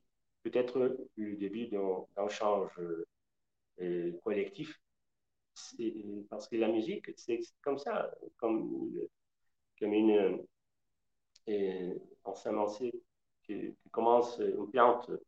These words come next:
le, le début d'une, de, d'une, d'une existence. C'est, c'est,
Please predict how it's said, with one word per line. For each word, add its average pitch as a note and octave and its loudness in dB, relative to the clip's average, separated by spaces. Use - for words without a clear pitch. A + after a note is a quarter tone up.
le, G2 2
le G2 -4
début G#2 -2
d'une, G#2 -2
de, F2+ 0
d'une, G#2 -4
d'une G#2+ 2
existence. G#2+ 4
C'est, A2 2
c'est, A2 2